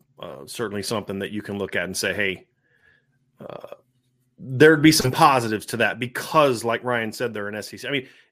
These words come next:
you, Georgia plays 'em, Florida plays 'em, Tennessee plays 'em. Teams that we've talked about are maybe ascending. You know, so you, Ryan, you and I have talked about it. Sean and I talked about it.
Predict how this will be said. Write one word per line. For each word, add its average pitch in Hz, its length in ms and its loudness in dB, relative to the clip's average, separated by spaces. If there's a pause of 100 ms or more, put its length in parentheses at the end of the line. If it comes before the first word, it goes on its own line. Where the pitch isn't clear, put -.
you, 135 220 -8
Georgia 131 400 2
plays 117 300 -4
'em, 101 100 -14
Florida 135 300 -4
plays 113 280 -8
'em, 98 80 -14
Tennessee 127 380 -6
plays 110 280 -8
'em. 98 80 -14
Teams 127 220 -2
that 120 60 -8
we've 127 160 -6
talked 120 240 -6
about 117 180 -4
are 107 80 -4
maybe 117 300 -4
ascending. 123 400 -4
You 127 140 -2
know, 123 100 -18
so 131 200 -10
you, 117 160 -8
Ryan, 123 280 0
you 123 80 -2
and 120 100 -4
I 117 60 -4
have 120 120 -6
talked 123 240 -4
about 120 220 -2
it. 120 100 -4
Sean 123 280 -4
and 120 100 -6
I 117 100 -6
talked 117 300 -6
about 117 240 -4
it. 117 100 -6